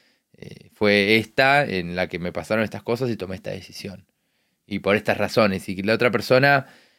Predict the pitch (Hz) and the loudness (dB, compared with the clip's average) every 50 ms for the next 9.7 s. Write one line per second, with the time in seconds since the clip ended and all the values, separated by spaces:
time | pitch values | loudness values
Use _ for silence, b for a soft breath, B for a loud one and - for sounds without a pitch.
0 | b b b _ _ _ - 107 101 95 90 - - 98 101 107 107 104 - 156 | b b b _ _ _ -4 -2 -2 -2 -2 -4 -6 -6 -4 -2 -2 0 2 4
1 | 147 147 139 120 131 127 117 120 117 - 143 139 135 131 127 123 113 120 104 104 | 4 4 4 2 2 0 0 -2 0 0 2 2 2 4 4 4 4 4 2 2
2 | 104 - - 120 113 101 92 90 95 101 101 101 101 101 95 - 95 85 85 - | 0 0 2 2 2 2 2 0 0 0 2 4 2 2 2 0 -6 -8 -6 -2
3 | 98 98 104 101 98 117 87 110 104 113 - - 117 113 107 110 110 110 120 117 | 0 0 0 2 0 0 2 2 0 0 0 -2 -2 -2 -2 -2 0 2 4 6
4 | 127 135 139 135 143 B B B B B - 98 101 95 113 123 120 - 117 107 | 6 6 6 4 0 B B B B B 0 2 4 4 4 2 2 4 4 4
5 | 107 107 107 117 117 - - 110 107 90 107 92 92 92 - - 120 101 92 87 | 4 4 4 2 0 0 -2 -4 -2 -2 -2 -4 -6 -6 -2 0 2 2 2 0
6 | 87 90 92 - - 92 117 117 - - 110 113 110 95 85 - - 98 - 113 | -4 -8 -8 -8 -4 0 0 0 2 2 2 2 2 2 0 -4 -6 -2 -2 -2
7 | 107 117 - - 101 - - 92 95 92 - 104 104 - 113 117 123 120 123 120 | -2 -2 -6 -8 -6 -6 -6 -6 -4 -4 -4 -4 -4 -4 -4 -2 0 2 0 0
8 | 113 123 113 143 151 170 - - 80 110 110 104 107 107 113 127 117 98 107 104 | 0 0 2 2 2 2 2 0 -2 -2 0 0 2 2 2 2 2 2 0 0
9 | 120 123 120 113 107 98 95 92 - 104 101 104 104 120 | 0 0 2 2 0 0 -2 -2 0 0 2 2 0 -2